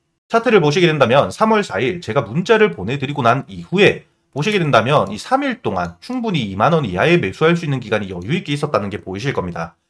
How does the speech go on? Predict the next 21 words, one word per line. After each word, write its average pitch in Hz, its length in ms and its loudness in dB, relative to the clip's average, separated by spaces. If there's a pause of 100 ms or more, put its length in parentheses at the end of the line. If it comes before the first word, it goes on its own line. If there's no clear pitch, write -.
(240)
이렇게 233 240 6
매수한 131 480 4
이후 104 440 0 (180)
제가 120 180 4
알려드렸던 175 520 4
목표가인 160 420 0
사만 117 300 0
원까지 143 300 0
도달했기 170 440 0
때문에 123 440 0
오십 226 240 -4
프로 269 120 -2
물량 151 380 4
매도한 147 400 2
이후 98 420 -6
나머지 165 340 0
물량은 120 340 2
아직까지 156 480 0
홀딩을 190 400 0
하고 143 120 4
있습니다. 110 460 -2